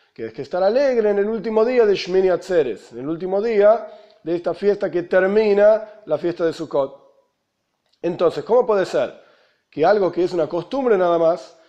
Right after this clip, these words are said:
tiene una alegría superior todavía a algo que está escrito en la Torah, que es Sukkot? Y la respuesta es que esta misma es la razón.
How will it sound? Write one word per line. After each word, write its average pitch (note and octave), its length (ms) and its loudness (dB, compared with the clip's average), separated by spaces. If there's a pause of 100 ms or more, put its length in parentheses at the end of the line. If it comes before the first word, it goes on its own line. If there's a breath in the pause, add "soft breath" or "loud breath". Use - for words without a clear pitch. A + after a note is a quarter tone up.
(120 soft breath)
tiene G#3 160 -4
una G3+ 100 4
alegría G3+ 340 2
superior A3 580 2
todavía B3 440 4
a G3 200 0
algo A3+ 180 4
que G3+ 100 0
está G#3+ 140 -4
escrito A3 240 -4
en G#3+ 60 2
la G#3 100 2
Torah, A3 400 0
que E3 120 -8
es D#3 60 -12
Sukkot? G#3 480 -2 (600 soft breath)
Y D3+ 40 -10
la F3 120 2
respuesta A3 420 2
es D3+ 380 -2 (200 soft breath)
que F#3+ 140 2
esta A#3+ 200 0
misma B3 300 0
es F#3+ 60 2
la F3 100 2
razón. D#3 440 -2